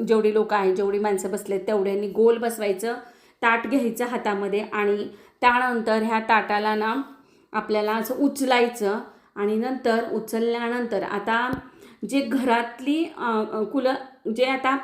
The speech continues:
तुळजापूरची तुळजाभवानी माता आहे, मग आम्ही तिचा जय जयकार करणार, ठीक आहे की नाही? मग तुमची जी देवी आहे ना,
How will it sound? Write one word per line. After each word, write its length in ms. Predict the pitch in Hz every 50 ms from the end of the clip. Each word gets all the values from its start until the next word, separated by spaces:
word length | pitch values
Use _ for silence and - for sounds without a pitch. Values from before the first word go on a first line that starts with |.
| - - - - - -
तुळजापूरची 580 | 294 294 269 269 269 269 277 269 247 - 277 262
तुळजाभवानी 680 | 226 269 247 233 233 233 233 240 233 226 208 220 220
माता 300 | 226 233 226 208 214 202
आहे, 160 | 196 196 196
मग 120 | 202 208
आम्ही 240 | 208 214 220 233 226
तिचा 180 | 269 240 240 247
जय 160 | 240 262 254
जयकार 340 | 226 226 226 220 226 220 214
करणार, 460 | - 247 233 220 196 185 185 190 -
ठीक 280 | - - - 220 - 226
आहे 140 | 214 214
की 100 | 214 240
नाही? 200 | 226 220 185 - - - - - - - -
मग 120 | - 240 226 - -
तुमची 420 | 285 269 269 262 - 302 311 302
जी 180 | - 294 302 294
देवी 380 | - 285 277 262 247 262 277 -
आहे 340 | - 247 254 220 254 254 233
ना, 200 | 220 196 190